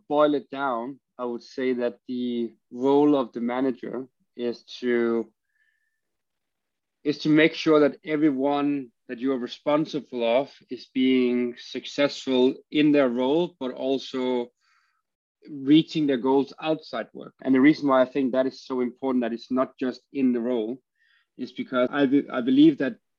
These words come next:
a leader needs to have a huge amount of empathy on the person that you're working with, and not just seeing what are the results that you get in the actual job,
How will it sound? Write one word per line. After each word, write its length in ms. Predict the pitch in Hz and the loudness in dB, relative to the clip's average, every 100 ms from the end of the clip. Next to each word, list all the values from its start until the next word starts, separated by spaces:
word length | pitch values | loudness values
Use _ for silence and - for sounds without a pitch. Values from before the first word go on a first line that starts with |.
| _ - | _ -10
a 60 | 131 | -4
leader 400 | 127 160 147 131 | 2 4 4 2
needs 380 | 131 139 - | 2 0 -2
to 80 | 131 | -12
have 240 | 120 131 123 | -6 -4 -4
a 260 | 120 113 - _ | -4 -6 -10 _
huge 480 | - - - 160 - | -20 -12 2 2 2
amount 280 | 127 123 123 | 2 2 2
of 120 | 120 139 | -2 -2
empathy 600 | 143 139 123 117 107 _ | -4 -4 -10 -12 -14 _
on 220 | 139 135 | 2 2
the 80 | 127 | 2
person 460 | 117 131 127 - 117 | 0 -4 -4 -4 -6
that 160 | 107 | -6
you're 80 | 110 | -6
working 340 | 117 123 - | -4 -6 -10
with, 140 | - - _ _ _ _ 113 | -18 -20 _ _ _ _ -6
and 380 | 117 117 117 - | -2 0 0 2
not 300 | 131 147 - | 4 4 2
just 260 | 147 - | -2 -2
seeing 400 | 143 139 131 123 | 0 2 4 2
what 180 | 113 131 | -2 -2
are 140 | 131 127 | 0 0
the 140 | 123 | -4
results 560 | 113 - 143 143 147 - | -6 -8 -4 -2 -2 -6
that 120 | 120 | -6
you 120 | 120 | -2
get 280 | 123 123 - _ _ _ _ _ | 0 -2 -4 _ _ _ _ _
in 200 | 151 156 | 0 4
the 140 | 135 | 4
actual 340 | 131 - 127 107 | 2 -2 -12 -12
job, 420 | - 147 123 | -4 0 0